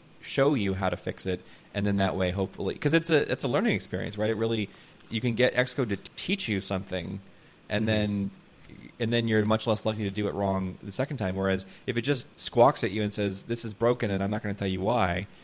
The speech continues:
Speaker 1: and I'm not gonna tell you how to fix it," i-, it's, it, even if you come to the right solution eventually through, like, just sort of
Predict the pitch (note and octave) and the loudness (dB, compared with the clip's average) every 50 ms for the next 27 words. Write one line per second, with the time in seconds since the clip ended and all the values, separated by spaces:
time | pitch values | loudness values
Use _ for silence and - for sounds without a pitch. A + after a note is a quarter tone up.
0 | - - - - A2 A2 A2 A2+ A#2+ A#2 - A#2 G#2+ G2 G2 A2 G#2 G#2 - - | -20 -20 -6 -2 2 2 4 4 4 4 2 2 0 0 2 2 0 0 0 0
1 | - G2 G2+ F#2+ F2 - D3+ D3+ - - F#2 F2+ - - - - - - - - | 0 0 0 0 0 -2 -4 -4 -2 -2 -2 -2 -2 -4 -10 -18 -20 -20 -20 -20
2 | - - - - - - - - - - - - - - - - - A1 - - | -20 -20 -20 -20 -20 -20 -20 -20 -20 -20 -20 -20 -20 -20 -20 -20 -18 -18 -18 -20
3 | - - - - - - - - A#2 G2+ - - - - - A#2 - - C3 C3+ | -20 -20 -20 -20 -20 -20 -4 -2 -2 -2 -2 -6 -10 -6 -4 -4 -2 2 2 4
4 | C#3 D#3+ D#3 D3+ C#3 C#3+ C3+ B2 - - C#3 C#3 C3+ C3 A#2 A#2 A2 A2 A2 G#2+ | 4 4 4 4 2 2 0 -2 0 0 0 2 2 0 0 0 2 2 0 0
5 | F#2+ - - G#2+ G2+ G#2 G#2 - A#2 G2 F#2 F2+ F#2+ G2+ G#2 - A#2+ B2 B2 A2+ | 0 -2 -4 -2 0 0 0 -2 -2 -2 -2 0 0 0 0 -2 -2 -4 -4 -4
6 | - A2 G2+ F#2+ F#2 F2+ F2+ F2 - - - - - - - - - - - - | -2 -2 -2 0 0 0 -2 -4 -6 -14 -20 -20 -20 -20 -20 -20 -20 -20 -12 -10
7 | - F#2+ - - - G#2 F#2 F2 D#2+ - | -8 -8 -6 -6 -6 -6 -6 -6 -8 -10